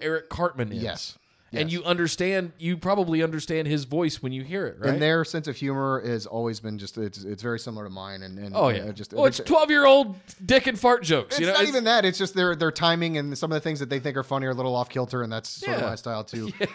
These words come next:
Speaker 2: Uh, the, the thing that I think has made them the most successful and has kept them out of,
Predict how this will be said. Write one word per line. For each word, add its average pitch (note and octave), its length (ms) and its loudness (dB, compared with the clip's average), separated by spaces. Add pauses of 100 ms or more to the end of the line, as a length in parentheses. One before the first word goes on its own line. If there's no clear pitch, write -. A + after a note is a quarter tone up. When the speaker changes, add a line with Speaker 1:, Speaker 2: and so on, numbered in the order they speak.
(140)
Speaker 2:
Uh, D3+ 260 4
the, E3 80 2
the E3+ 200 -2
thing A#3+ 180 -2
that A3 120 2
I F#3 60 2
think F#3 160 0
has E3 140 -2
made F3 120 -2
them D#3+ 120 -2
the C#3 80 -2
most D3+ 240 -2
successful E3 500 -4
and B2 240 -6
has A#2 260 -6
kept D#3 260 -4
them C#3+ 120 -2
out C3 200 -4
of, C3+ 120 -6